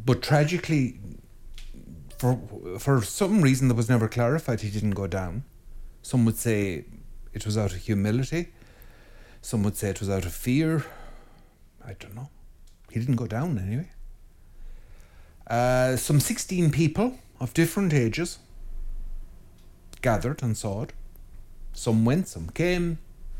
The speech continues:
You can imagine the scene. It was raining, raining quite heavily. There were figures which were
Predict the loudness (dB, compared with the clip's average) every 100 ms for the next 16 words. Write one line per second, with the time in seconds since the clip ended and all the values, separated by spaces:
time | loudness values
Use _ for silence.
0 | -10 -12 -18 -20 -14 -8 -2 0 0 0
1 | -4 -6 -6 -4 -4 -6 -16 -6 -2 0
2 | 2 4 4 2 -2 -20 -20 -20 -20 -18
3 | -16 -16 -20 -8 0 2 2 2 0 0
4 | 0 -2 -4 -12 -20 -20 -20 -20 -18 -20
5 | -20 -20 -20 -20 -20 -18 -18 -18 -20 -20
6 | -14 -14 -14 -14 2 4 6 4 4 2
7 | 4 0 -2 -12 -16 -16 -16 -16 -16 -18
8 | -20 -20 -20 -20 -20 -20 -20 -2 0 0
9 | 0 2 4 4 2